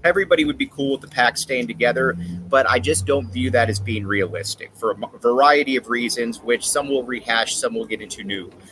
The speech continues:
But first and foremost, it doesn't make any sense. If you're Oregon or you're Washington or you're one of those schools and you wanna get in, into the Big Ten, are you,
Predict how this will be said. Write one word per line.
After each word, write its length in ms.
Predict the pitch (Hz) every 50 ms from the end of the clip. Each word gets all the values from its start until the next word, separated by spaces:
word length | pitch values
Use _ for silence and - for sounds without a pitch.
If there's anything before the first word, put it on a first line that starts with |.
| - - - -
But 280 | 147 147 139 - - -
first 280 | - 196 202 - -
and 100 | 165 151
foremost, 540 | - 156 147 147 151 156 156 160 165 - - - - - - -
it 140 | 151 131 127
doesn't 280 | 170 185 180 - - 147
make 220 | 143 147 147 -
any 160 | 147 135 123
sense. 320 | 113 - - 127 117 113 -
If 100 | - -
you're 180 | 165 220 240
Oregon 500 | - 175 170 160 156 151 - 123 113 104
or 20 | 101
you're 220 | 110 135 175 -
Washington 680 | - 143 127 120 110 - - 95 90 - - 85 85 87
or 60 | 101
you're 160 | 113 127 147
one 160 | 160 160 160 160
of 80 | 151
those 180 | - 135 127 -
schools 340 | - - 127 117 104 95 95
and 100 | 95 110
you 80 | 131
wanna 240 | 135 143 147 147 -
get 260 | 120 - 123 117 -
in, 120 | - 113 - _ _ _ _ _ _ _ _ _ -
into 440 | 117 113 - - 120 117 110 107 104
the 100 | - -
Big 240 | - 117 113 98 -
Ten, 340 | - - 107 98 87 - - _ - - - - _ _ -
are 80 | 120 123
you, 200 | 127 143 156